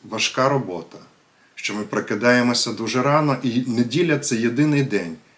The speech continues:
коли ми можемо трошки більше поспати, трошки побути із своєю родиною,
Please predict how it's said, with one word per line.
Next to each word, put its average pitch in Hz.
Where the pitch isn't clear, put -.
коли 101
ми 101
можемо 101
трошки -
більше 127
поспати, -
трошки 143
побути 113
із 101
своєю 107
родиною, 104